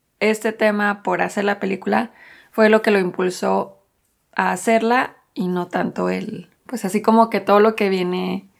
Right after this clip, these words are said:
por, por hacer, por hacerla, ¿no? Entonces, por eso también es lo que dices, que no le importaba mucho que la gente la viera en sus casas finalmente.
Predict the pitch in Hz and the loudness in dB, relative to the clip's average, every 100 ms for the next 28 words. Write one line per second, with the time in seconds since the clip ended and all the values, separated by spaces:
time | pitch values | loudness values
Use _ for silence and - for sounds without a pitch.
0 | _ _ _ _ - 190 175 165 156 _ | _ _ _ _ -6 -2 0 -2 -6 _
1 | _ _ _ - 180 175 - 185 185 - | _ _ _ -2 0 0 -2 -4 -4 -2
2 | 170 170 196 185 180 170 226 262 _ - | -2 -2 -2 -2 0 0 -4 -6 _ -4
3 | 202 214 208 226 220 220 214 196 190 196 | 0 0 4 4 4 2 0 0 0 -4
4 | 226 - 208 196 202 202 214 214 185 - | -8 -6 -4 0 0 0 -2 -2 -8 -4
5 | 180 180 185 185 202 202 _ - 214 202 | -2 0 0 0 -2 -4 _ 0 2 2
6 | 202 196 202 202 190 - 190 185 _ _ | 4 4 4 -2 -4 -6 -6 -6 _ _
7 | _ _ _ _ - 220 202 208 185 202 | _ _ _ _ 2 4 4 0 -2 2
8 | 190 180 175 156 - - 185 190 - 175 | 2 0 -4 -8 -8 -4 -2 -4 -6 -4
9 | 170 170 156 | -2 -2 -6